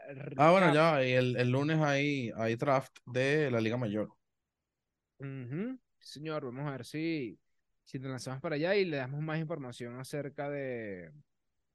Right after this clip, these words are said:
Speaker 1: Me da
Speaker 2: acerca
Speaker 1: curiosidad,
Speaker 2: de la
Speaker 1: todavía
Speaker 2: Liga
Speaker 1: no
Speaker 2: Mayor.
Speaker 1: entiendo, todavía no entiendo bien la cuestión, pero bueno, ya veremos la semana que viene.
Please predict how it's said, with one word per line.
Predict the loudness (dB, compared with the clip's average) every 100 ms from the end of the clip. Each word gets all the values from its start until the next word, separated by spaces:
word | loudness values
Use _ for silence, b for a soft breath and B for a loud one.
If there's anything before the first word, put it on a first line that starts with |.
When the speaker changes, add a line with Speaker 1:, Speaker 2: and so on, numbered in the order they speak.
| _ _ _ _ -4
Speaker 1:
Me | 2
da | 4
Speaker 2:
acerca |
Speaker 1:
curiosidad, | 4 2 2 2
Speaker 2:
de |
la |
Speaker 1:
todavía | 2 2
Speaker 2:
Liga |
Speaker 1:
no | 2
Speaker 2:
Mayor. | 0 0
Speaker 1:
entiendo, | 2 -2 -2 -2
todavía | 0
no | 0
entiendo | -2 -2
bien | -2 -4
la | -6
cuestión, | -4 -4 -2
pero | -2
bueno, | -2 -2
ya | -2
veremos | 0 2 0 -2
la | -2
semana | -4 -4
que | -4
viene. | -6 -8